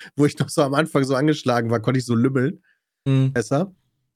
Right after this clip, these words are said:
Speaker 1: Ähm, das hab ich dann aber festgestellt, ist mit dem Controller deutlich schwieriger, weil du sehr präzise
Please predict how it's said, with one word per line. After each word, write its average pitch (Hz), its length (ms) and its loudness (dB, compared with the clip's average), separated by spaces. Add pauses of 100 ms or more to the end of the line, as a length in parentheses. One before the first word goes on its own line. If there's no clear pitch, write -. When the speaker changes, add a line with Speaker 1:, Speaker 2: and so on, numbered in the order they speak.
(160)
Speaker 1:
Ähm, 120 220 0
das 123 160 0
hab 147 140 0
ich 147 80 -6
dann 139 120 0
aber 139 140 0
festgestellt, 139 540 -2
ist 123 100 -4
mit 143 80 0
dem 131 80 -2
Controller 151 420 0
deutlich 143 300 0
schwieriger, 117 400 0
weil 101 100 0
du 110 80 2
sehr 147 200 0
präzise 170 920 -2